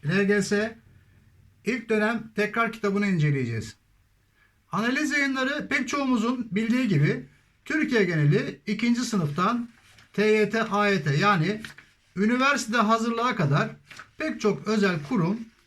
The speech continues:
özel okul, devlet okulu ile il, ilçe genelinde en yüksek katılımla aylık deneme sınavı uygulayan, sınav işini profesyonelce yapan sayılı yay-, yayın evlerinin başında gelmekte.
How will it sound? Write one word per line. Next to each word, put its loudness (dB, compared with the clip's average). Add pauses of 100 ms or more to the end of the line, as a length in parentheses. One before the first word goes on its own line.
(120)
özel 0
okul, 0 (300)
devlet 2
okulu 0
ile 0 (180)
il, 0
ilçe 0
genelinde 0 (380)
en 2
yüksek 0
katılımla 0 (340)
aylık 2
deneme 2
sınavı -2
uygulayan, 0 (320)
sınav 0
işini 0
profesyonelce 0
yapan 0 (140)
sayılı 0
yay-, 2
yayın 0
evlerinin 2 (200)
başında 0
gelmekte. -4